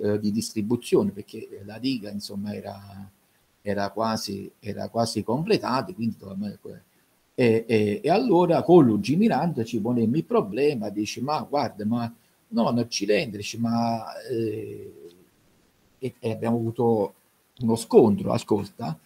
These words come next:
tra quelli che dicono, "Scusa, ma, ma nel Cilento ci sta, ci sta l'ulivo, ci sta la vite, ma l'acqua a che serve?" Anzi, noi,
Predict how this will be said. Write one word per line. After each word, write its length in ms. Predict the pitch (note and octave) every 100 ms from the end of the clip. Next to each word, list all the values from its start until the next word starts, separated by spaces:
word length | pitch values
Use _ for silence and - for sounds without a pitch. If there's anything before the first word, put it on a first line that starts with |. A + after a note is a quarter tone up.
| _ -
tra 200 | D3+ C3
quelli 300 | E3+ E3+ C#3
che 180 | C#3 A#2
dicono, 380 | B2+ A2 A#2 C3+
"Scusa, 400 | - D3 C3 A#2+
ma, 300 | C3+ - C3
ma 100 | C3+
nel 160 | C#3
Cilento 460 | C3+ D3+ E3 D3 A2+
ci 160 | A2+ A2
sta, 640 | - A2 A2 A2 G2 G#2+
ci 140 | - G#2+
sta 260 | - A2 A2
l'ulivo, 560 | A#2+ G3+ E3+ G2+ G2+
ci 160 | - G#2
sta 320 | - G#2+ A2+
la 160 | C#3 F3
vite, 460 | F#3+ A2+ G#2+ A2 _ _ _ _
ma 320 | C#3 C#3+ C3+
l'acqua 340 | E3 D3+ - A#2+
a 80 | -
che 160 | B2
serve?" 400 | - G#2+ G2+ A2
Anzi, 640 | - D3+ A2 G2+ - A2 G#2
noi, 580 | F3+ F3+ A2 G#2+ G#2+